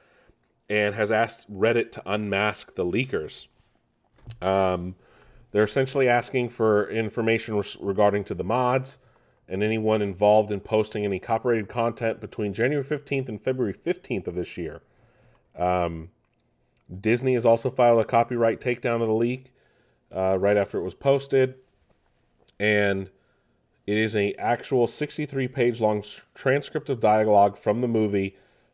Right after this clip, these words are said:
not the actual script. So it's still from the movie. Um, yeah, that's, uh, is wild. Um, the original poster has deleted it,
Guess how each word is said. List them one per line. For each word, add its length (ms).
not 440
the 140
actual 400
script. 600
So 200
it's 140
still 240
from 300
the 80
movie. 420
Um, 600
yeah, 300
that's, 380
uh, 400
is 340
wild. 720
Um, 640
the 220
original 320
poster 380
has 240
deleted 500
it, 260